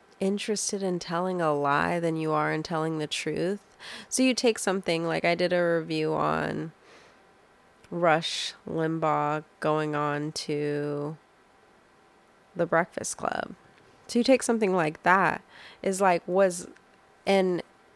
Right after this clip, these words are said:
given how I feel about that, if you don't know, check that out. But, um,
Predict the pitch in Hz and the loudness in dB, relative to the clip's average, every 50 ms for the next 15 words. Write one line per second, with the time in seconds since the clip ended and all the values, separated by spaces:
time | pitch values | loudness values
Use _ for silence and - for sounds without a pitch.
0 | _ _ - - _ 170 208 202 190 202 190 196 196 180 180 190 - - 165 160 | _ _ -20 -20 _ 4 4 6 6 4 0 2 2 4 4 4 4 2 2 2
1 | 160 156 160 165 - - 151 151 160 156 156 - 160 156 156 151 151 156 156 151 | 4 2 2 2 2 2 2 4 4 2 0 -2 -2 0 0 2 2 2 2 2
2 | 147 147 147 147 147 147 - _ _ _ - - - 147 - - - 139 139 - | 2 2 0 0 -2 -4 -10 _ _ _ -8 -6 -4 -4 -6 -2 0 0 2 2
3 | - - 64 - - - - - - - - - - - - 180 175 156 139 - | 4 4 4 2 2 0 -4 -8 -14 -16 -16 -16 -18 -2 2 6 6 6 6 4
4 | - - - - - - - - - - - 175 165 165 156 151 - - - - | 0 -6 -16 -20 -20 -20 -20 -14 -4 0 2 4 4 4 2 0 -2 -2 -4 -10
5 | 190 | -12